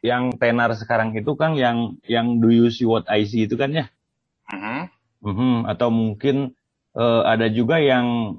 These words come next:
Speaker 1: berdua. Nah, jadi gini, Kang. Eh, kan ada yang multi host juga, Kang, yang rame gitu kan?
Speaker 2: Iya.
Speaker 1: Nah,
Speaker 2: Kayak,
Speaker 1: semacam
Speaker 2: kayak ngobrol itu lah, kayak ngobrol kita gitu ya?
Speaker 1: Betul.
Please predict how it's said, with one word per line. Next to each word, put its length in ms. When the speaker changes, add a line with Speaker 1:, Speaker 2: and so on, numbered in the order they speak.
Speaker 1:
berdua. 840
Nah, 180
jadi 200
gini, 180
Kang. 240
Eh, 560
kan 240
ada 320
yang 300
multi 320
host 260
juga, 240
Kang, 220
yang 120
rame 400
gitu 200
kan? 260
Speaker 2:
Iya. 180
Speaker 1:
Nah, 220
Speaker 2:
Kayak, 100
Speaker 1:
semacam 720
Speaker 2:
kayak 180
ngobrol 340
itu 140
lah, 160
kayak 220
ngobrol 320
kita 240
gitu 180
ya? 240
Speaker 1:
Betul. 380